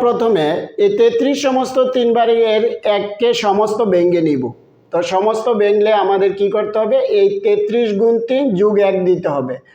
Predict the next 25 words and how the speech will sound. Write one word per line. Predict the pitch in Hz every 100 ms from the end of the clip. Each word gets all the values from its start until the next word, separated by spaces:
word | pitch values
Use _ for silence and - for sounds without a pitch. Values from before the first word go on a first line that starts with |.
| _ _ _ _ 147
দেওয়ার | 170 226 262 254
পরে | 233 208 - 180
আমরা | 196 190
যদি | 202 196 196 202
তিন | 220 220
দিয়ে | 220 208 202 202 - - _ _ -
তেত্রিশকে | 202 202 208 - 214 190
গুণ | 180 208 208
করি, | 208 196 196
তাহলে | 170 170 175 175
নিরানব্বই, | 185 208 208 214 220 262 190
এক | 185 170
যোগ | 185 185 185
করলে | 175 180 175
হবে | 180 - 190 175
একশো। | - - 139 - _ -
তাহলে | 165 165 175
তিন | 220 214 190
ভাগের | 190 240 196
একশো | 165 - 175 165
পার্সেন্ট। | 151 135 - 127 - _ _ _ _ _ _ _ _ _ -
এটা | 214 262
কিন্তু | 285 226 226 170
লাভ, | 170 143 120 - _ _ _ _ _ _ _ _ _ _ _ _
এই | 214